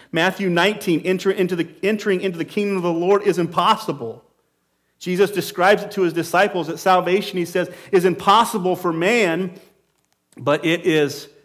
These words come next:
possible with God. Amen? Entering into the kingdom is an act of God's grace in the life of an individual.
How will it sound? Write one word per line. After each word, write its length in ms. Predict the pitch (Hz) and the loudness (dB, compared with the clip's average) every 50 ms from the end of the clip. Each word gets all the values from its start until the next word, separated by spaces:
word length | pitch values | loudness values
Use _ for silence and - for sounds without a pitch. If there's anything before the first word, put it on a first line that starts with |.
| _ _ _ _ _ _ _ | _ _ _ _ _ _ _
possible 1040 | - - - 175 185 208 226 208 - - - 165 131 143 131 120 123 127 127 - - - _ _ _ - | -16 -10 -6 -2 2 2 2 2 0 -2 -4 -4 -4 -4 -4 -4 -4 -4 -6 -8 -12 -20 _ _ _ -12
with 580 | 131 135 147 151 147 143 143 143 143 - - - _ _ _ _ _ _ _ _ _ - | -6 -2 2 2 2 2 0 -2 -6 -10 -20 -20 _ _ _ _ _ _ _ _ _ -6
God. 520 | 139 127 127 120 120 - - - - - - _ _ _ _ _ _ _ _ _ _ _ _ _ _ _ _ _ - | -4 -2 -2 -2 -4 -6 -12 -18 -20 -20 -20 _ _ _ _ _ _ _ _ _ _ _ _ _ _ _ _ _ -12
Amen? 420 | 123 127 139 156 170 180 175 - - _ _ _ _ _ _ _ _ _ _ _ _ _ _ _ _ _ - | -10 -8 -6 -6 -6 -8 -10 -12 -18 _ _ _ _ _ _ _ _ _ _ _ _ _ _ _ _ _ -4
Entering 340 | 160 202 208 - 202 190 190 | -4 -2 -2 0 0 2 2
into 160 | 196 190 170 | 2 0 0
the 100 | 160 156 | -2 -4
kingdom 540 | - - - 208 208 202 175 165 156 156 175 | -4 -2 -2 0 0 0 0 0 0 -2 -2
is 120 | 160 147 | -2 0
an 40 | 160 | 0
act 320 | 180 160 165 175 175 - | 2 2 0 0 -2 -4
of 120 | 156 131 139 | -6 -4 0
God's 320 | 156 151 156 151 139 131 | 2 4 4 2 0 -4
grace 760 | - - 147 147 151 160 165 175 175 165 170 - - - - - - - - _ | -8 -6 -6 -2 0 2 2 2 2 0 -2 -4 -10 -12 -14 -16 -20 -20 -14 _
in 80 | - 147 | -4 -2
the 60 | 143 | 0
life 260 | 143 143 147 151 147 | 2 4 2 2 2
of 140 | 175 151 139 | 0 -2 -2
an 60 | 147 | 0
individual. 880 | 151 156 151 143 139 123 135 147 151 143 123 143 147 131 123 113 113 - | 0 0 0 -2 -2 0 0 0 0 0 -4 -6 -6 -6 -6 -6 -8 -10